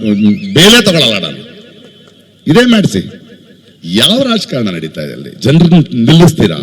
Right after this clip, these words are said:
ಪೊಲೀಸರನ್ನ ಉಪಯೋಗಿಸ್ತೀರಾ? ಯಾವ ಸರ್ವಾಧಿಕಾರ ನಡೀತಾ ಇದೆ ಅಲ್ಲಿ? ದಯವಿಟ್ಟು ತುಂಬಾ ಗೌರವ ಇದೆ ಸಿದ್ದರಾಮಯ್ಯನವರೇ ನಿಮ್ಮ ಮೇಲೆ. ನಮ್ಮ ಪ್ರೀತಿಯ ನಾಯಕರು ನೀವು, ಜನರಿಗೆ ಸ್ಪಂದಿಸೋರು ನೀವು. ದಯವಿಟ್ಟು ಸ್ಪಂದಿಸಿ, ಕಿವಿ,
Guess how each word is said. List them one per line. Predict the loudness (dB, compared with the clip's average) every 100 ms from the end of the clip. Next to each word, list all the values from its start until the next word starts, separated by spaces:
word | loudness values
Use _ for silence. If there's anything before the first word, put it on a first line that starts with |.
| -12 -2
ಪೊಲೀಸರನ್ನ | 2 4 2 0 0
ಉಪಯೋಗಿಸ್ತೀರಾ? | 2 0 0 -2 -6 -8 -14 -20 -20 -20 _ _ _ -2
ಯಾವ | 2 2
ಸರ್ವಾಧಿಕಾರ | 2 2 2 2 0 -2
ನಡೀತಾ | -2 -6 -6 -8
ಇದೆ | -8
ಅಲ್ಲಿ? | -12 -14 -18 _ _ _ _ _ -2
ದಯವಿಟ್ಟು | 2 4 2 0 -4 -4 -10 -20 -20 -20 -20 -6
ತುಂಬಾ | -4 0 0 0 2
ಗೌರವ | 2 4 2 -2
ಇದೆ | -6 -10
ಸಿದ್ದರಾಮಯ್ಯನವರೇ | -10 -10 -8 -10 -10 -10 -12
ನಿಮ್ಮ | -12 -14
ಮೇಲೆ. | -14 -12 -8
ನಮ್ಮ | -8
ಪ್ರೀತಿಯ | -4 -4 -4 -6
ನಾಯಕರು | -6 -6 -6 -6 -10
ನೀವು, | -12 -14 -18 -20 _ -20 _ _ _ _ _ _ -4
ಜನರಿಗೆ | -2 2 2 2
ಸ್ಪಂದಿಸೋರು | 0 2 4 4 2 0 -2
ನೀವು. | -4 -8 -14 -20 -12 -2
ದಯವಿಟ್ಟು | 0 0 0 0 0
ಸ್ಪಂದಿಸಿ, | 0 0 0 -2 -4 -4 -6 -16 -20 -20 -20 _ _ -6
ಕಿವಿ, | -2 0 0